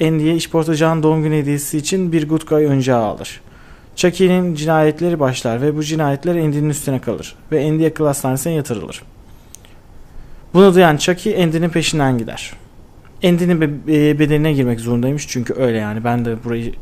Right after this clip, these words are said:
çok şey buldum. İlerleyen dönemlerde yani filmlerde biraz karışacak. Andy Chucky'yi görünce hastaneden kaçar, evine gelir. Chucky evde öldürülür.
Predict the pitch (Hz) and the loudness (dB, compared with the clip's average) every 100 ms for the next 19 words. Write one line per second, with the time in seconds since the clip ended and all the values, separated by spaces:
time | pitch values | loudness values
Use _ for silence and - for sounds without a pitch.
0 | - - 127 - - - - - - - | -10 -10 -10 -12 -18 -20 -20 -18 -8 -2
1 | 127 123 113 104 113 117 135 120 120 120 | 0 0 -4 -6 -6 -6 -6 -4 -2 -4
2 | 117 117 117 113 113 123 113 107 - 120 | -4 -4 -4 -4 -6 -8 -8 -10 -8 -6
3 | 117 113 113 117 110 - 117 113 120 127 | -4 -4 -4 -6 -8 -8 -8 -6 -6 -8
4 | - - - - - - - - - - | -8 -18 -20 -20 -20 -20 -20 -20 -20 -20
5 | - - - - - 190 196 214 - 175 | -20 -20 -20 -20 -2 2 4 2 2 0
6 | 190 175 180 180 180 175 - 175 170 165 | 0 4 4 4 2 2 2 0 2 -2
7 | 170 208 196 165 165 160 147 160 208 - | 0 0 2 0 0 2 2 2 0 -4
8 | - - - - - - - - 170 151 | -14 -20 -20 -20 -20 -20 -20 -2 0 2
9 | 180 160 143 160 139 117 110 - - | 2 2 4 4 4 2 -4 -8 -14